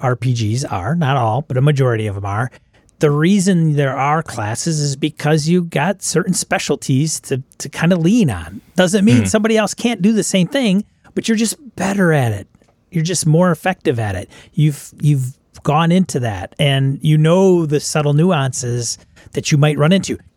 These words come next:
Speaker 1: Doesn't mean you're gonna be more successful, but you have s-, some inkling of, "Hey, man, I,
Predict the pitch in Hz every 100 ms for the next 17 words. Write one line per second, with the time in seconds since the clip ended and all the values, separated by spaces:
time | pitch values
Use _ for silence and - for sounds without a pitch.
0 | - 175 143 160 151 156 151 151 147 147
1 | 143 143 135 127 - 120 - 285 - -
2 | 143 196 _ _ _ _ _ _ _ -
3 | - 143 - 139 156 170 135 - - -
4 | - 185 190 185 185 156 143 131 123 -
5 | 151 117 107 113 131